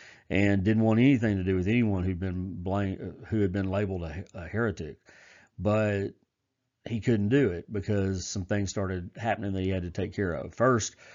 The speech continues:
Charles the Fifth's most constant rival, Francis the First of France, they started to have these wars.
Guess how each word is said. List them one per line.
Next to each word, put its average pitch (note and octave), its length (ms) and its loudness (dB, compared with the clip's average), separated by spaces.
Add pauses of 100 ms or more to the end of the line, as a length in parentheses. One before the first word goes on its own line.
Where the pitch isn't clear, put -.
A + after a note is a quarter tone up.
(180)
Charles A#2 380 4
the G#2 140 -4
Fifth's - 580 -2
most G2 280 -4
constant G#2 440 -4
rival, F#2+ 640 0 (400)
Francis G#2+ 460 0
the F#2+ 100 -8
First G#2 360 -2
of D#2+ 80 -8
France, C3 760 -4 (920)
they G#2+ 140 2
started C3+ 420 2
to C3+ 100 2
have A#2 280 2
these G#2+ 180 2
wars. G2 720 -2